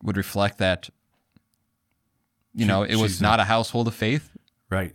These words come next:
Speaker 2: So a non-believer.
Speaker 1: Um, because, uh, typically a Christian doesn't have to worry about, a
Speaker 2: Demon.
Speaker 1: child of God doesn't have to worry about demon possession because that's where Christ lives.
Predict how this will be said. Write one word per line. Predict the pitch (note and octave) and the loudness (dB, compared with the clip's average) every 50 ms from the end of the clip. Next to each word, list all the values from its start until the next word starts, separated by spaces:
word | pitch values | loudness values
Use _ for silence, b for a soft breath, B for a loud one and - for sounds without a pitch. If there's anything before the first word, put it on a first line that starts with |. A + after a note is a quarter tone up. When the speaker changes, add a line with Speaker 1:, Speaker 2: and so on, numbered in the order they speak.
| _ _ - | _ _ -20
Speaker 2:
So | - - - F#2+ F2+ F2+ | -16 -10 -8 -6 -6 -6
a | F2+ F2+ | -6 -4
non-believer. | F2+ F#2 F#2+ F#2+ F#2 F#2+ F#2 F#2+ G2+ G2+ F2+ F2 D#2+ D#2 - _ _ _ _ _ _ _ _ _ | -4 -4 -2 -4 -4 -4 -4 -4 -4 -4 -6 -6 -8 -10 -14 _ _ _ _ _ _ _ _ _
Speaker 1:
Um, | - F2+ E2 D#2 E2 E2+ F#2+ - - _ _ _ _ _ _ _ _ _ _ _ - - | -6 -6 -4 -4 -4 -6 -8 -10 -12 _ _ _ _ _ _ _ _ _ _ _ -20 -12
because, | - - B2+ G#2+ F#2+ G#2 | -6 -4 -4 -4 -2 -2
uh, | G2 F#2 E2+ D#2+ D2+ - - - _ _ _ _ _ _ _ _ _ - _ _ _ _ _ _ _ _ | 0 0 0 -2 -4 -8 -12 -16 _ _ _ _ _ _ _ _ _ -20 _ _ _ _ _ _ _ _
typically | - G3 G#3+ F#3 C#3+ - A#2 A2 G#2+ G2+ | -2 -2 0 0 0 0 0 0 2 0
a | G2 | 0
Christian | - - D#3 D#3 - - B2 G#2+ | -2 -2 -4 -4 -2 -2 -2 -2
doesn't | A2 F#2+ G#2+ G2+ | -2 0 0 0
have | G#2+ A2 G#2 - | 0 0 -2 -2
to | G#2+ A2 | -4 -2
worry | A#2 B2 A2+ G2 | 0 0 0 0
about, | F2+ F#2+ F2+ F2+ F2+ - - _ _ _ _ _ _ _ _ _ _ _ _ _ _ _ _ _ _ - | 0 0 0 0 0 -2 -4 _ _ _ _ _ _ _ _ _ _ _ _ _ _ _ _ _ _ -8
a | |
Speaker 2:
Demon. | - A2 | -2 0
Speaker 1:
child | B2+ C3+ B2+ A2 | 2 2 2 2
of | G2+ | 2
God | B2 B2 A#2+ G#2+ G2+ | 2 2 2 2 0
doesn't | G2+ G2+ | -2 -4
have | F#2+ - | -4 -4
to | - G#2 | -4 -4
worry | G#2+ G#2+ | -2 -2
about | G2+ G2 F#2 F#2 - - _ _ _ _ - F#2+ | 0 0 0 -2 -2 -6 _ _ _ _ -16 -8
demon | F#2+ A2 A#2+ C#3 C#3 A#2+ G#2 G2+ | -2 0 2 2 2 2 2 0
possession | A2 G2+ F#2 F#2 F2 E2 - F2+ F2 G2 G#2 | -2 -2 -2 -2 -2 -2 -2 -2 -2 -2 -2
because | G2+ - F2+ - - F#2+ F2+ F#2 F#2 - - - - _ | -2 -4 -8 -6 -4 -4 -2 -2 -4 -4 -6 -12 -12 _
that's | - - G#2 - - | -6 -6 -6 -4 -4
where | G2 - | -6 -4
Christ | - A2 A2+ A#2 A2+ - - | -2 -2 -2 -2 -2 -4 -6
lives. | E2+ D#2+ - - - - - | -8 -8 -8 -10 -12 -14 -16